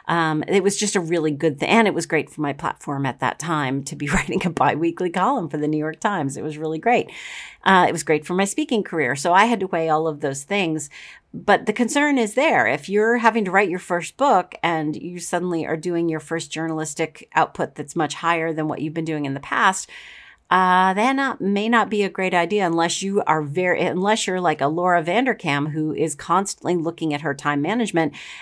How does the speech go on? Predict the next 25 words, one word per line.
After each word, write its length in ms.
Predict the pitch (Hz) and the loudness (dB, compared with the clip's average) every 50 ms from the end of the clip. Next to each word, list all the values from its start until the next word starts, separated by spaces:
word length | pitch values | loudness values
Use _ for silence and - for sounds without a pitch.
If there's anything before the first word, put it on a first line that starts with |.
| - - | -6 0
And 220 | - 180 160 175 | 2 2 4 2
if 160 | 180 175 - | 0 0 -2
you, 200 | 190 190 170 - - | -4 -4 -4 -4 -2
Laura 260 | 185 214 214 202 190 | 0 4 4 4 4
Vanderkam's 540 | 180 180 170 160 160 - 185 151 165 151 - | 4 2 0 -2 -2 -2 -2 -2 -2 -2 -4
books, 320 | - 165 156 - - - | -6 -6 -6 -6 -6 -4
I 60 | 175 185 | -2 -2
know 100 | 180 170 | 0 0
we've 180 | 160 151 143 | -2 -2 -4
talked 280 | - - 147 143 143 160 | -2 -2 -2 -2 -2 -2
about 240 | 139 139 131 - - | 0 0 0 0 -2
them 100 | 156 143 | -4 -2
before, 420 | 147 143 - - 156 156 151 147 | -4 -4 -6 -4 0 2 2 4
but, 220 | 147 165 147 - - - - - - - - - | 4 4 4 4 2 -4 -18 -18 -18 -10 -2 0
um, 400 | 180 185 175 160 156 151 147 - - | 2 4 4 2 0 -2 -4 -4 0
I 140 | - 180 180 | 2 2 4
know 140 | 175 175 | 4 2
how 180 | 170 165 165 160 | 4 4 2 2
she 160 | 147 - 165 | 2 0 -2
does 260 | 156 160 160 156 143 | 0 2 2 2 2
it, 140 | 151 - - | -2 -6 -6
for 140 | - - 151 | -6 -8 -6
example, 500 | 151 143 143 156 156 147 160 151 147 - - | -6 -4 -2 -4 -2 -2 -2 -4 -4 -2 -2
is 380 | 160 156 151 151 151 143 - - - | -2 0 0 0 -2 -4 -6 -4 -4
about 380 | 156 - 156 151 160 - - | -2 0 0 0 0 -2 -4